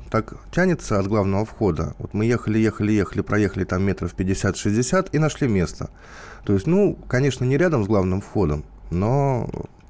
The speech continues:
поставить получилось. При этом, если у вас, э, тяжёлый больной, ну вот я не знаю в данном случае, как вот Владимир Этуш, он,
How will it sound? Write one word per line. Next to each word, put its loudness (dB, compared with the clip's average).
поставить 0
получилось. 0
При 2
этом, 2
если 0
у 0
вас, 2
э, 0
тяжёлый 2
больной, 2
ну 2
вот 0
я 4
не 4
знаю 2
в 2
данном 0
случае, -2
как -4
вот -4
Владимир 2
Этуш, -4
он, 0